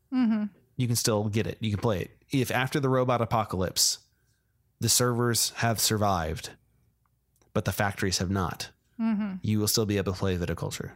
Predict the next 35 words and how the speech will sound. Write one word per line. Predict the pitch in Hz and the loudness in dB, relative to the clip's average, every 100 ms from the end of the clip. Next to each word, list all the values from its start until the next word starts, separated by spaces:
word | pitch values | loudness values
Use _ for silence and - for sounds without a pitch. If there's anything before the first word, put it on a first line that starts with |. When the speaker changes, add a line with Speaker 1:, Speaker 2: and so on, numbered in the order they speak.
| - - _ _ _ _ _ _ _ _ - | -18 -20 _ _ _ _ _ _ _ _ -16
Speaker 1:
Right. | 202 190 - - | -12 -12 -12 -4
Speaker 2:
Which | 120 | -2
I | 120 | 0
think | - - - 113 123 151 180 123 101 120 180 - - _ _ _ - | -2 -6 0 2 2 2 2 2 0 0 -2 -8 -20 _ _ _ -4
is | 135 | 0
one | 160 | 2
of | 196 | 2
the | 208 | 0
D | 113 | 2
L | 101 | 2
C | 107 151 | 2 2
that | 165 | 2
I | 190 | 0
own. | 196 226 160 95 - - | 2 2 2 -2 -6 -2
So | - 175 | 2 4
maybe | 165 220 143 120 | 4 4 4 2
when | 156 | 2
we | 151 | 2
start | 151 151 165 | 2 2 0
playing | - 143 135 | 0 0 0
Tabletop | 117 160 208 127 - | 0 0 2 0 2
Simulator | 123 107 104 107 | 2 2 2 2
and | 107 | 2
streaming | - - 180 170 101 | 2 2 2 2 2
it, | 110 - _ - - - | 2 -2 _ -20 -20 -4
that's | 214 - | -2 2
one | 143 | 2
of | |
the | 180 | 2
games | 208 262 302 185 | 2 2 2 2
we | |
can | 123 107 | 2 0
play, | 107 98 | 2 2
John | 98 110 | 4 2
D. | 175 240 | 2 0